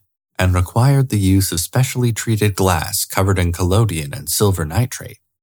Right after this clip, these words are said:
as well as the specific camera that would be needed to expose the glass for several seconds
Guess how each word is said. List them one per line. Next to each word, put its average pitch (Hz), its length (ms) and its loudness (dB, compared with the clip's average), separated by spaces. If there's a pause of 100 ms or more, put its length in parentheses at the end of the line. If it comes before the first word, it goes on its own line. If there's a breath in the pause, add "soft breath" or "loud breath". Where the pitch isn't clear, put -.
(120)
as 101 180 2
well 101 200 4
as 104 180 2
the 95 100 2
specific - 640 -4
camera 131 380 0
that 85 180 0
would 98 140 0
be 90 120 -2
needed 90 380 2
to - 100 -8
expose 113 560 0
the - 80 -4
glass 143 380 -4
for - 100 -8
several 123 480 0
seconds - 600 -4